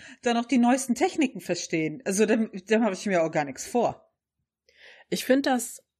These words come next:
Speaker 2: find das auch immer wieder, äh, faszinierend, weil gerade bei uns jetzt im Büro krieg ich's schon mit, dass einige Kollegen, also wenn man mir zum Beispiel erzählt, so, ja, ich weiß gar nicht, was ist eigentlich so, so auf Instagram oder,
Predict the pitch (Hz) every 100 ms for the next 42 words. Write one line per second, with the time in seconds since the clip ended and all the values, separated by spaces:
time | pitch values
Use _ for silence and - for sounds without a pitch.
0 | _ - 254 254 220 226 220 214 190 175
1 | 170 156 139 - - - - - - 175
2 | 170 170 170 - 175 233 220 185 202 220
3 | 247 240 220 208 214 226 226 208 214 -
4 | 214 208 220 - - - - _ - 196
5 | - - 208 214 208 - 208 202 202 -
6 | 190 196 214 226 214 202 208 196 190 214
7 | - - 180 - 208 202 190 190 - -
8 | - _ _ - 185 175 - - - -
9 | 233 233 220 214 - 180 190 - - 190
10 | 190 190 - 190 190 - _ _ _ _
11 | _ _ _ - 190 175 - 202 269 -
12 | 240 226 220 226 226 233 - 185 180 170
13 | 170